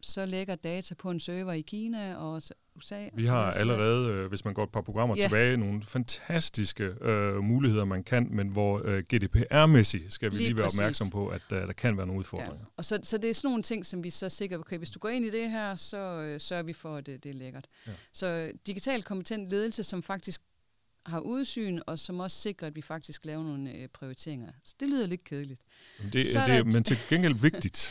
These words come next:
Speaker 1: <laughs> Ja. Så er der et tema, der handler om, at vi har et, øh, solidt teknologisk fundament. Det er jo, det skal virke.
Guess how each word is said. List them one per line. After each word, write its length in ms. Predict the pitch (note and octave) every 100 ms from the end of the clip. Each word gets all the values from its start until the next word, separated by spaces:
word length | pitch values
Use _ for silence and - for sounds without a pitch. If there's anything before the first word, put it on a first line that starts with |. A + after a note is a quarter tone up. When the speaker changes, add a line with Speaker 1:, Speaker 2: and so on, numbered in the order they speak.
| -
Speaker 1:
<laughs> 100 | -
Ja. 180 | D#3 C3 A3+ - C3 E3
Så 140 | -
er 140 | C4+ C4
der 120 | A3
et 80 | G3+
tema, 380 | - A#3 B3 G3+
der 80 | E3+
handler 280 | F#3 G#3
om, 80 | G3
at 100 | E3
vi 80 | D#3
har 280 | E3+ F3+ D3+
et, 200 | C#3 D3
øh, 220 | C#3+ C#3+
solidt 340 | - D#3+ G3+ -
teknologisk 540 | - D#3 E3 D#3+ -
fundament. 640 | - C#3+ C3+ G#3+ C4+ - _ _ _ _ D3
Det 80 | G#3
er 60 | F#3
jo, 60 | C3
det 160 | B2
skal 200 | - C3
virke. 260 | C#3+ G#3